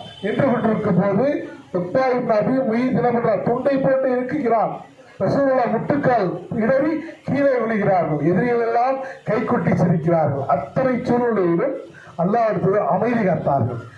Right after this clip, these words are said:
இந்த உம்மத்தை குறித்து கவலைப்பட்டார்கள். தாயிஃப்ல அவ்வளவு கஷ்டப்பட்டாங்க.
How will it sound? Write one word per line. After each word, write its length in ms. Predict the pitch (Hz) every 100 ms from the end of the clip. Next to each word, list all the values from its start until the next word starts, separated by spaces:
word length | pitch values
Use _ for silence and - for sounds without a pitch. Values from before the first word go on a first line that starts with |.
| - 226
இந்த 140 | 233
உம்மத்தை 520 | 262 294 339 339 320
குறித்து 300 | 294 302 277
கவலைப்பட்டார்கள். 960 | 285 554 285 277 262 247 220 208 170 165 - - - - -
தாயிஃப்ல 760 | 220 277 254 - 226 175 -
அவ்வளவு 420 | 175 - 349 294
கஷ்டப்பட்டாங்க. 520 | - - 233 202 180